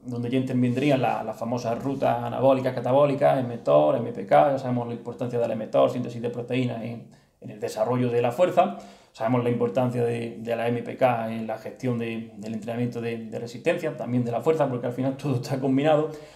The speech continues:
Y en esa combinación, en esa cantidad de señalizaciones moleculares, celulares,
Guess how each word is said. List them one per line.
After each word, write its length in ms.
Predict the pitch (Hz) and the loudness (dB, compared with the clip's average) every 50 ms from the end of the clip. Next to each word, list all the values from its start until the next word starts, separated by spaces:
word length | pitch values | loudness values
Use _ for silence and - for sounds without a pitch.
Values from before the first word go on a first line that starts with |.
| - - - | -20 -14 -6
Y 60 | 123 | -2
en 40 | 143 | -2
esa 180 | 147 156 165 | 4 4 4
combinación, 760 | 165 165 165 160 160 160 151 - - - 160 170 170 165 151 139 | 4 4 0 2 2 2 2 0 0 0 2 4 4 6 4 4
en 160 | 135 131 139 | 2 2 2
esa 760 | 143 143 143 - 147 151 151 147 151 147 147 143 143 - - - | 0 -2 0 2 2 4 6 6 4 4 2 0 -2 -4 -4 0
cantidad 680 | 147 147 147 143 143 143 - 139 143 147 156 151 143 | 2 4 4 4 2 0 0 2 4 6 6 6 6
de 140 | 143 143 139 | 4 2 0
señalizaciones 1000 | 139 139 139 139 139 135 131 127 131 127 - 147 143 143 139 135 131 - - - 127 | 0 -2 0 0 0 0 0 -2 -4 -2 0 0 2 2 0 0 -2 -4 -8 -10 -6
moleculares, 720 | 127 131 127 135 135 131 139 135 147 147 139 139 135 135 | -2 -2 0 0 -2 -2 2 2 4 4 4 2 2 0
celulares, 400 | 135 135 131 139 156 151 151 | -2 -2 2 4 6 6 6